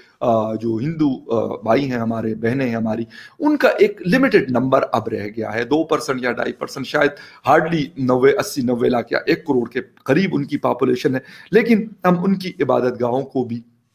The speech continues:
अ, प्रोटेक्ट अगर नहीं कर सकते तो फिर हम कर क्या सकते हैं? अ,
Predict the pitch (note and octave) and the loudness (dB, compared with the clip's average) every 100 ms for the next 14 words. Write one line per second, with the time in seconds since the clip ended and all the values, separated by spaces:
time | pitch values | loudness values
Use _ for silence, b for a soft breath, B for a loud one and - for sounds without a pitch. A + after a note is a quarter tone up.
0 | _ _ _ _ - C3 A2+ - C3 D3 | _ _ _ _ -2 2 2 2 0 -2
1 | - - - A#2+ A2+ B2 C#3 A#2 A2 B2+ | -6 -10 -6 -4 -2 -2 -4 -6 -6 -10
2 | - A2+ A#2 B B - - F3 - - | -6 -8 -8 B B -6 4 4 4 -2
3 | A#2 A2 - A#2 G#2+ - G#2 F#2+ G#2 - | -2 -2 -2 -2 -2 -2 -4 -4 -10 -12
4 | - G2+ G2 G2 B B B - A#2+ A2 | -8 -6 -2 -4 B B B 0 2 2